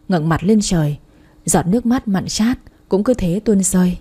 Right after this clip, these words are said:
Bên tai cô văng vẳng tiếng nói: Yêu đơn phương khổ lắm người ơi, lấy người yêu mình, chứ đừng lấy người mình yêu để ôm lấy thiệt thòi. Khuyên cứ ngồi đó một mình.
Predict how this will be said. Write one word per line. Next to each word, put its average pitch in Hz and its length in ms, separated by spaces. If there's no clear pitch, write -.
Bên 180 180
tai 175 160
cô 175 240
văng 170 220
vẳng 147 260
tiếng 175 200
nói: 170 320
Yêu 233 120
đơn 214 200
phương 220 320
khổ 165 220
lắm 151 300
người 190 140
ơi, 196 300
lấy 180 160
người 220 180
yêu 220 220
mình, 165 300
chứ 247 120
đừng 180 180
lấy 160 160
người 240 220
mình 151 220
yêu 208 300
để - 80
ôm 220 140
lấy 196 180
thiệt - 240
thòi. 151 300
Khuyên 196 340
cứ 233 120
ngồi 180 200
đó 151 220
một 214 180
mình. 147 300